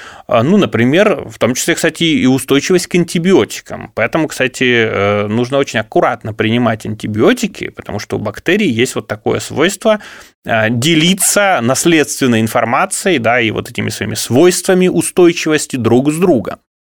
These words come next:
Так вот, генетики, молекулярные биологи, генные инженеры, а, позаимствовали у бактерий эту замечательную конструкцию, которая называется, э, плазмида,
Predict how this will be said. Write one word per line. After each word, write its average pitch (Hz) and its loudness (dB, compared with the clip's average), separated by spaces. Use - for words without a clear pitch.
Так 123 -4
вот, 165 0
генетики, 180 2
молекулярные 110 0
биологи, 139 2
генные 127 2
инженеры, 156 2
а, 117 2
позаимствовали 123 2
у 160 0
бактерий 113 0
эту 131 -2
замечательную 107 0
конструкцию, 113 0
которая 226 0
называется, 196 0
э, 170 -2
плазмида, 160 2